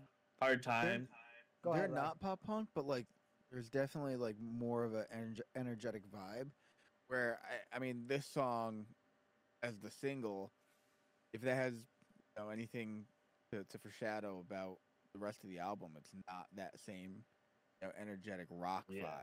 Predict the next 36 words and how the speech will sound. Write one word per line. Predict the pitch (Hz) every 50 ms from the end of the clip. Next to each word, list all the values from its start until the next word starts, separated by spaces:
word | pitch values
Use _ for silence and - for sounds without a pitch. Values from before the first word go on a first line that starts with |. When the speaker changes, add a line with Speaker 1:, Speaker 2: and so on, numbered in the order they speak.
| 71 - - - 120 127 - -
Speaker 2:
Not |
Speaker 1:
Yeah, | 127 - 127
totally. | 123 120
Speaker 2:
necessarily | 120 117 117 - 98 98 92 85 82 85
pop | 82 - 98 82 - -
punk, | 120 104 92 80 76 - - _ _
but | 95 92 80 - _ _ _ - _ _ _ _ _ -
Speaker 1:
I | - 120
heard | 131 160 170 -
Speaker 2:
I | -
Speaker 1:
it's | 135
Speaker 2:
mean, | 131
Speaker 1:
gonna | 135 139
Speaker 2:
I | -
ga-, | 131
Speaker 1:
be, | 139 139 143 147 139 127 - - _ - - _ _ -
uh, | 117 117 110 107 104
Speaker 2:
I | 139
Speaker 1:
po-, | 139 147 156
Speaker 2:
gave | 160 160
Speaker 1:
uh, | 147 143
Speaker 2:
this, | 151 147 139 139 - - - - _ _ _ _ _ _ _ _ _ _ _ _ _ _ _ _ -
sorry, | 104 95 92
I, | 82 107 123 127 -
I | 120 127 131
gave | 131 143 151 139 127
this | 139 135 127
a | 120
quick | - - - 127 120 -
listen | 113 110 113 - - 139 131 123
on | 107 104 104
my | 104 101 95
iPhone | 92 90 95 104 - - 123 120 120
speaker, | - - 139 135 135 - - 147 151 151 147 _ _ _ _ _ _ -
Speaker 1:
Yeah. | 98 98 85 82 90 98
Speaker 2:
like, | 104 101 98